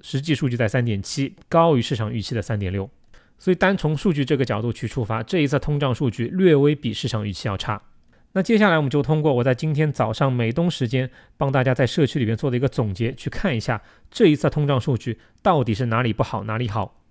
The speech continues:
这边我聊到的都是环比数据，环比数据才可以看出这一个月比起上个月通胀到底有哪里好，哪里坏。如果我们去看同比的话，中间就会有一个基数效应，等于去看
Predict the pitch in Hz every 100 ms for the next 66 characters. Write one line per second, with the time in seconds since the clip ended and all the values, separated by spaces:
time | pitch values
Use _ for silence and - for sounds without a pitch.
0 | _ - - 202 214 185 131 123 143 151
1 | 147 151 143 - 127 151 113 120 117 113
2 | - 147 196 196 135 143 131 - 127 143
3 | 120 151 113 139 117 156 135 143 131 107
4 | 143 120 - 180 127 120 117 104 - -
5 | 170 151 135 131 123 107 107 135 147 123
6 | 104 113 120 101 117 - 131 165 135 -
7 | 151 143 131 156 147 104 135 113 - -
8 | - 135 135 135 113 123 101 120 - 151
9 | 139 113 110 107 113 104 117 - 123 139